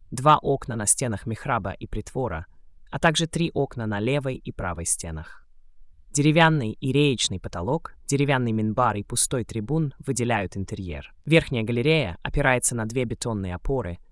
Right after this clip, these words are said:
и снабжена бетонными перилами. На верхней части михраба, вероятно, сохранилась оригинальная часть с фрагментами сто пятидесятого аята суры Аль-Бакара,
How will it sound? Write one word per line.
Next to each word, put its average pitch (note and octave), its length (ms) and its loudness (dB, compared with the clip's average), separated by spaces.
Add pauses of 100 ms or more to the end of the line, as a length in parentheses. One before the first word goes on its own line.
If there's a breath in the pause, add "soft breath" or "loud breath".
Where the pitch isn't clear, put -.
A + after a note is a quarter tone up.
(160)
и D3 80 -4
снабжена B2+ 520 2
бетонными G2+ 560 -4
перилами. F2 580 -8 (580)
На D3+ 120 2
верхней F3 340 2
части - 340 0
михраба, A#2+ 560 2 (220)
вероятно, D3+ 440 4
сохранилась B2 680 0
оригинальная A2 560 -2
часть - 560 -2 (120)
с - 120 -4
фрагментами C3 600 -2
сто - 240 2
пятидесятого G#2+ 720 -2
аята G#2+ 280 -2
суры A2 300 -2
Аль-Бакара, G2 720 -6